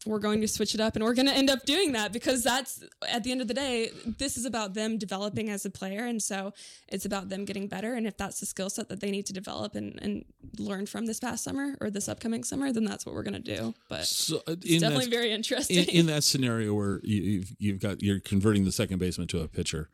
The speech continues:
Speaker 1: Mm-hmm.
Speaker 2: and this is not about any specific player. There's just an,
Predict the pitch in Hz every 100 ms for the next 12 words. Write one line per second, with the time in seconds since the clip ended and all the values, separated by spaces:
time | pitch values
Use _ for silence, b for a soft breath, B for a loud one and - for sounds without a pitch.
0 | b 240 214 B B _ 117 110 - -
1 | - _ _ _ 143 143 131 131 123 110
2 | 107 101 - 92 92 90 101 95 - -
3 | - 107 104 95 85 90 87 104 104